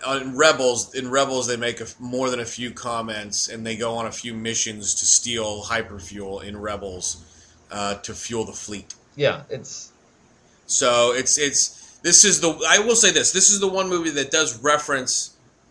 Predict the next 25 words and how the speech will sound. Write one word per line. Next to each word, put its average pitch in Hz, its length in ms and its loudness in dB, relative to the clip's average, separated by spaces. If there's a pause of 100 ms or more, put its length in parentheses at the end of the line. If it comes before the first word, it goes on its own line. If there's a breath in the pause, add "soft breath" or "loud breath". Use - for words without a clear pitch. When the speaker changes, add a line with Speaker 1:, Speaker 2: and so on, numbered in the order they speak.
(140)
Speaker 1:
the - 120 -6
cartoons 147 880 2
quite 135 320 0
frequently, 101 580 -6 (480 loud breath)
and 185 300 6
the 180 80 2
big 170 260 4
reveal 165 440 2
in 151 60 0
the 147 160 0
end 160 280 2
is 131 160 2
not 147 240 4
that 135 220 4
big 143 180 4
of 127 100 -4
a 127 80 -4
reveal 127 480 0
if 123 140 -4
you've 113 120 -10
watched 120 260 -2
Speaker 2:
Darth 143 180 6
Speaker 1:
the 107 60 0
Speaker 2:
Maul. 101 100 -2
Speaker 1:
cartoons. 143 480 -6